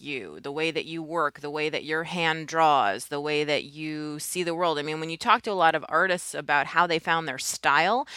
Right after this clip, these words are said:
and that's actually one of my favorite guest posts ever, which is Karen wrote a great guest post for my blog once on how she found her personal style,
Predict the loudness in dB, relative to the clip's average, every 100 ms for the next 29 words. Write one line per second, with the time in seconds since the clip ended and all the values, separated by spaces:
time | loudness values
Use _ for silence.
0 | -12 0 8 8 6 0 -2 -2 -2 -2
1 | -4 -4 -2 2 6 6 4 2 -2 0
2 | -2 -2 -8 -6 -2 -2 -2 -6 -10 -8
3 | -6 -4 -4 -8 -8 -4 -4 -2 -4 -4
4 | -10 -10 -10 -10 -8 -2 0 0 -6 -8
5 | -8 -4 -4 -6 -10 -4 -4 -4 -8 -8
6 | -8 -8 -10 -14 -12 -12 -8 0 2 2
7 | 2 -2